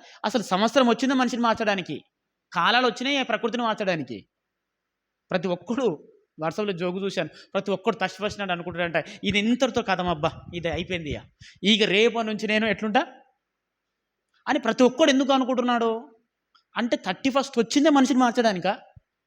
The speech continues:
అబ్బా, ఎంత నాలెడ్జ్ ఉంది తెలుసా ఆ జోకులో కూడా. అంటే, థర్టీ ఫస్ట్ వచ్చిందిలే మనకు మనిషిని మార్చడానికి. తాగేటోడు తాగుతున్నాడు కదా, వాడు కూడా అనుకుంటాడు, "ఇది రోజు లాస్ట్" అని. "ఈ రోజే?" అంటే, ప్రతి ఒక్కడు మారాలనుకుంటున్నాడు,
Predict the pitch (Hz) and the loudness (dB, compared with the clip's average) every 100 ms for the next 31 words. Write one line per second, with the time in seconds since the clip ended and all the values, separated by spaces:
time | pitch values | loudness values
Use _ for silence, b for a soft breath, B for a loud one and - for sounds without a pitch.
0 | _ _ _ _ _ _ _ _ _ 180 | _ _ _ _ _ _ _ _ _ -4
1 | 185 156 180 175 175 156 175 196 226 202 | -2 -2 -2 0 2 4 4 2 0 -4
2 | 185 202 185 185 160 180 175 185 190 247 | -2 -2 -2 -4 -4 -4 -4 -4 -4 -8
3 | _ _ _ _ _ _ _ _ _ _ | _ _ _ _ _ _ _ _ _ _
4 | _ - 240 302 294 226 247 240 208 214 | _ -6 -4 -2 0 0 0 2 0 2
5 | 285 294 285 269 254 220 190 214 262 240 | 2 2 0 -2 -6 -6 -6 -4 -4 -4
6 | 226 226 214 175 156 117 _ _ _ _ | -4 -4 -4 -6 -10 -14 _ _ _ _
7 | _ 185 196 208 202 185 190 196 185 175 | _ 0 0 0 2 0 0 -4 -4 -2
8 | 175 175 214 240 220 190 202 180 190 196 | 0 2 4 2 0 -2 -2 0 -2 0
9 | 180 165 160 127 - - _ _ _ _ | -2 -2 -6 -8 -14 -20 _ _ _ _
10 | _ _ _ _ _ - 180 214 277 415 | _ _ _ _ _ -2 2 4 4 2
11 | - _ _ _ _ _ _ - 262 240 | -10 _ _ _ _ _ _ -4 -2 2
12 | 240 214 - 339 311 262 277 269 240 233 | 2 2 2 2 4 4 4 2 0 -2
13 | 233 196 | 0 0